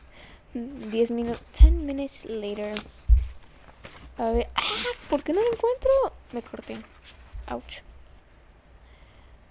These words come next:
Ah, ah, ah. Aprendemos. Aquí está. Podemos cambiar nuestra actitud hacia el pasado.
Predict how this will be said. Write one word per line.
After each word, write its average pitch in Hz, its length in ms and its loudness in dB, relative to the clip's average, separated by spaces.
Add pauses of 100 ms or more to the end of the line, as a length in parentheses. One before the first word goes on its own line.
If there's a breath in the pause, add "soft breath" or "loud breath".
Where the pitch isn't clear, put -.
(880)
Ah, 262 440 0
ah, 262 180 -10
ah. 269 280 -6 (4000 soft breath)
Aprendemos. 285 720 -4 (320)
Aquí 233 280 -8
está. 220 380 -8 (120)
Podemos 240 520 4
cambiar 226 320 -8
nuestra 233 300 -6
actitud 226 400 -8
hacia 226 220 -6
el 226 80 -8
pasado. - 440 -12